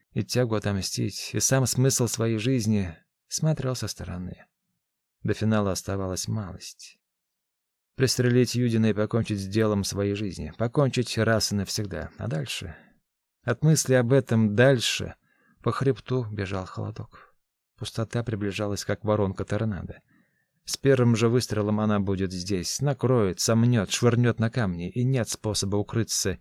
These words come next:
или отогнать её. Если только отпустить Юдина на все четыре,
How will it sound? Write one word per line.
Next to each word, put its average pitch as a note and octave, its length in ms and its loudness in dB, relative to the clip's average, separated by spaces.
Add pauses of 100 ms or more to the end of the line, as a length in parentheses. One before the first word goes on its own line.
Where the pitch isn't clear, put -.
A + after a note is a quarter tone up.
(120)
или G#2 220 0
отогнать F#2+ 500 -4
её. D#2+ 160 -12 (640)
Если - 240 -6
только A#2 380 -10 (840)
отпустить - 560 -4
Юдина A#2 420 2
на C#3+ 140 0
все - 180 -4
четыре, G2 480 -6